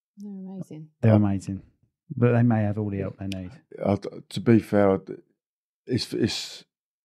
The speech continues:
Speaker 3: I don't, when he, when he's talking to me, they're at the hospital all the time because, uh, the,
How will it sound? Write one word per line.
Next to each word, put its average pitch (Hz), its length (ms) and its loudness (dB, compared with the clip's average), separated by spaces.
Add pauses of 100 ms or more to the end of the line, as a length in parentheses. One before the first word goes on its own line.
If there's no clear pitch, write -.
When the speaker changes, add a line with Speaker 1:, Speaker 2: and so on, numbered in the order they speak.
(280)
Speaker 3:
I 113 80 8
don't, 131 340 6
when 135 160 6
he, 139 60 4
when 139 160 6
he's 131 300 4 (180)
talking 107 360 6
to 87 120 -4
me, 95 80 4
they're 104 220 6
at 95 80 4
the 104 100 0
hospital 98 320 -4
all 101 80 0
the 95 60 -2
time 90 480 0 (520)
because, 92 360 -2
uh, 92 440 2 (800)
the, 90 380 4